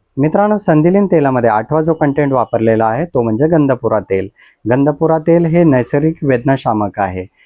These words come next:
या संधिलीन तेलामध्ये गंधपुरा तेलाचा वापर केला गेल्यामुळे ज्या वेदना आपल्या शरीराला होत असतात, जॉइंट पेनमध्ये ज्या वेदना होतात,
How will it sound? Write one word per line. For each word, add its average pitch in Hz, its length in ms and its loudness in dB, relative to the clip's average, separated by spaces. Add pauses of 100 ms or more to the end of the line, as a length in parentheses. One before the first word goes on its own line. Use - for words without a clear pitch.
(180)
या 151 380 0 (240)
संधिलीन 151 520 0
तेलामध्ये 110 540 0
गंधपुरा 131 480 0
तेलाचा 113 400 0
वापर 104 340 -2
केला 143 280 0
गेल्यामुळे 147 600 0 (420)
ज्या 117 120 0
वेदना 156 720 2
आपल्या 120 280 -2
शरीराला 113 420 0
होत 127 320 -2
असतात, 143 440 -2
जॉइंट 123 440 -2
पेनमध्ये 139 380 0
ज्या 123 160 0
वेदना 110 340 -2
होतात, 139 400 -2